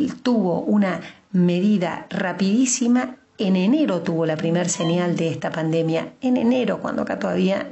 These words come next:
no estábamos prácticamente ni enterados, y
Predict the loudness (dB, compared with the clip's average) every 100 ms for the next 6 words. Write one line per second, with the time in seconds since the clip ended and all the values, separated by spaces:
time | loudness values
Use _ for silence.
0 | -14 -10 -4 0 0 -2 -4 -12 -12 -10
1 | -6 -4 -2 -2 -4 -8 -14 -6 -6 -4
2 | -4 -2 -2 0 0 0 0 -2 0 -2
3 | -2 -6 -12 -18 -16 -18 -20 _ 0 0
4 | 0